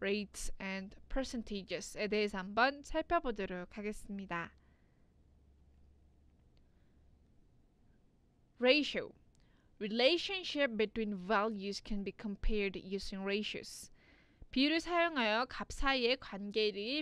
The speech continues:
비교할 수 있습니다. These values can be reduced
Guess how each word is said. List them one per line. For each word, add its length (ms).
비교할 560
수 260
있습니다. 800
These 440
values 560
can 220
be 120
reduced 600